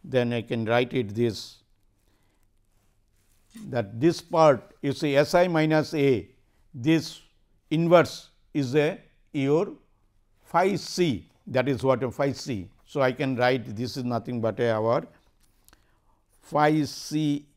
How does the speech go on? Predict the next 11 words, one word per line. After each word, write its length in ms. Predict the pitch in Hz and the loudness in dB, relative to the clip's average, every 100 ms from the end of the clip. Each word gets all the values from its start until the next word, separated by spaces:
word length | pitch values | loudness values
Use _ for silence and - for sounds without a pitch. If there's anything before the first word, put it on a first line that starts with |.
| - | -6
S 640 | 151 135 123 - - - _ _ _ _ _ - | 2 2 2 -4 -16 -18 _ _ _ _ _ -6
inverse 720 | 135 117 110 101 - - _ _ _ _ _ _ _ _ _ _ _ _ _ _ _ - | -4 0 0 -2 -6 -18 _ _ _ _ _ _ _ _ _ _ _ _ _ _ _ 0
plus 560 | 180 170 - - - _ _ _ _ _ - | 4 4 0 -16 -20 _ _ _ _ _ -6
what 200 | 139 143 | 0 2
is 120 | 151 | 2
left 340 | 151 175 180 - | 6 4 4 -6
L 220 | 139 131 117 | 0 0 0
C, 360 | - 120 87 - _ _ _ _ _ _ _ _ _ _ _ _ _ _ _ _ _ _ _ _ _ _ - | -4 -4 -4 -12 _ _ _ _ _ _ _ _ _ _ _ _ _ _ _ _ _ _ _ _ _ _ -6
agree? 340 | 117 170 202 _ _ _ _ _ | -2 -2 -4 _ _ _ _ _
Then 220 | 117 120 | -4 -2
whole 520 | 117 - 196 220 139 | -2 4 6 8 4